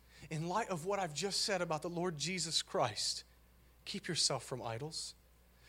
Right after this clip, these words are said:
Since Christ is the center of everything, since Christ is all that matters, since through him you have come to know the truth, since through him you are saved,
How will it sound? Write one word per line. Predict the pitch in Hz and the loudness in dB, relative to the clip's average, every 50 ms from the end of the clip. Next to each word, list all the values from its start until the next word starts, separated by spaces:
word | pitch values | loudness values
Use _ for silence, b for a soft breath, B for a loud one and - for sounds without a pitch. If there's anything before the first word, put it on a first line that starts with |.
| b b | b b
Since | b - 220 196 - | b 2 4 4 6
Christ | - - 240 254 262 - - - | 10 12 12 12 12 12 12 10
is | 196 180 | 10 10
the | 214 196 | 10 10
center | - - 240 220 - - 208 190 | 10 10 10 8 6 6 6 8
of | 170 | 8
everything, | 190 185 175 156 175 156 - - 143 127 - B B B B | 8 8 8 6 2 -2 -2 -4 -6 -6 -6 B B B B
since | B - 226 175 165 | B 0 2 2 4
Christ | - - 233 247 269 277 - - | 12 12 12 12 12 12 12 10
is | 254 220 190 | 10 10 12
all | 226 226 214 | 12 12 12
that | 202 220 190 | 12 10 10
matters, | 196 190 180 165 156 151 - - B B B | 10 10 10 8 6 2 0 -2 B B B
since | B - 254 247 - | B 8 10 10 8
through | - - 277 311 339 311 | 8 10 12 12 12 12
him | 247 285 311 302 254 | 12 12 10 10 8
you | 254 240 | 8 8
have | 226 202 | 8 8
come | - - 269 262 262 | 10 12 12 12 12
to | 226 247 | 10 8
know | 247 254 247 | 10 10 10
the | 220 | 10
truth, | 240 - - 269 269 247 208 - - - - - | 8 2 2 2 4 4 2 2 -2 -6 -6 0
since | - - 254 233 - - | 4 6 8 8 8 8
through | - 277 311 339 330 | 10 10 12 12 12
him | 262 294 294 269 | 12 10 10 8
you | 269 269 247 | 10 12 12
are | 226 | 12
saved, | - - 277 247 240 220 165 143 | 12 12 12 12 12 10 8 4